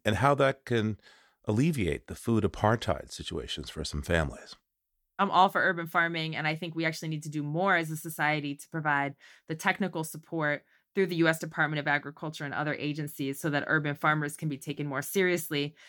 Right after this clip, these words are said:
Speaker 2: and provide a greater benefit for their communities. Folks who are growing food in cities are meeting the U S D A definition of a, a thousand dollars worth of product, are feeding their communities, are oftentimes doing that much more efficiently because there's no transportation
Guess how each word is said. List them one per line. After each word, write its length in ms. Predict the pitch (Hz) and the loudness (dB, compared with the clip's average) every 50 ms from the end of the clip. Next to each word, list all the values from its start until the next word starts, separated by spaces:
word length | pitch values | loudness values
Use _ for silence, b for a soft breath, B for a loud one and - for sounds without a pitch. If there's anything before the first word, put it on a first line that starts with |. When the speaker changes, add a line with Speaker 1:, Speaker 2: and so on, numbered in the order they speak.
| B B B B | B B B B
Speaker 2:
and 120 | 160 165 | -2 0
provide 520 | 170 170 156 156 151 147 147 147 147 147 - | 0 2 4 6 6 6 6 4 2 -2 -4
a 100 | - 156 | -6 -6
greater 280 | 156 165 165 156 147 | -4 -4 -4 -4 -4
benefit 420 | 139 139 143 143 147 - 151 - - | -4 -4 -6 -6 -6 -8 -12 -16 -14
for 80 | - | -12
their 120 | 151 143 139 | -10 -10 -10
communities. 640 | 139 - 147 143 143 139 143 131 - - 160 - - _ _ _ _ _ | -10 -10 -10 -8 -8 -6 -8 -8 -8 -10 -12 -16 -20 _ _ _ _ _
Folks 340 | - - 208 196 190 - - | 0 4 4 4 6 4 0
who 80 | 208 | 0
are 80 | 170 160 | 2 2
growing 240 | 160 175 175 175 180 | 2 2 0 0 0
food 220 | - 185 175 165 | -2 -2 0 0
in 100 | 165 160 | 0 -2
cities 580 | 160 - - 175 170 175 170 170 175 165 - - | -4 -4 -2 0 0 2 2 2 0 -2 -4 -2
are 160 | - 160 156 151 | 2 2 4 4
meeting 320 | 156 165 180 180 190 185 | 4 4 4 4 4 2
the 120 | 165 160 | 2 2
U 160 | 160 170 185 180 | 2 4 4 4
S 160 | 180 180 - | 4 2 2
D 120 | - 170 | 0 2
A 100 | 170 170 | 2 2
definition 680 | 160 165 165 160 - 160 165 170 180 - - 170 160 160 | 2 2 0 0 0 0 0 0 0 0 0 0 2 2
of 160 | 151 143 143 | 2 2 2
a, 220 | 143 139 135 135 - - | 2 0 0 -2 -4 -6
a 80 | 143 | -8
thousand 460 | 147 - - 170 160 165 170 165 170 | -4 0 4 4 4 4 4 0 -4
dollars 360 | 156 147 151 156 156 151 156 156 | -2 -2 0 0 0 -2 -4 -4
worth 220 | 160 156 165 160 | -4 -4 -4 -6
of 180 | 139 139 - _ | -8 -14 -10 _
product, 560 | - 202 180 175 175 175 175 202 - - - _ b b b b b b - | 2 4 4 4 4 2 0 -2 -6 -14 -20 _ b b b b b b -4
are 100 | - 147 | -4 -2
feeding 360 | - - 202 196 190 196 185 | -2 -2 -2 0 0 0 2
their 160 | 170 170 170 | 2 2 2
communities, 800 | 170 - 185 156 156 165 175 180 180 170 175 170 170 170 170 170 - | 0 0 -2 0 0 2 2 2 2 2 2 2 2 2 0 0 2
are 140 | - 156 | 4 6
oftentimes 500 | 151 143 170 180 175 170 180 180 151 156 | 6 6 6 4 2 -2 -4 -4 -4 -4
doing 220 | 160 170 175 175 170 | -4 -4 -4 -4 -2
that 160 | 170 156 - | -2 -2 -2
much 220 | 151 165 160 - | -2 -4 -4 -4
more 120 | 170 156 139 | -4 -4 -4
efficiently 600 | 156 - - 190 180 - 196 160 165 180 180 180 | -4 -2 -4 -2 -2 -2 -2 -2 0 -2 -2 0
because 400 | 165 156 147 - - 143 156 156 | -2 -2 -2 0 0 0 0 -2
there's 240 | - 143 151 - - | -2 -4 -4 -2 0
no 180 | 156 147 147 | 0 0 0
transportation 1000 | 151 - - 165 151 151 - - 156 - - 165 160 160 - 170 160 156 156 | -2 -2 -2 -2 -2 -2 -4 -8 -6 0 2 2 2 2 2 2 2 2 2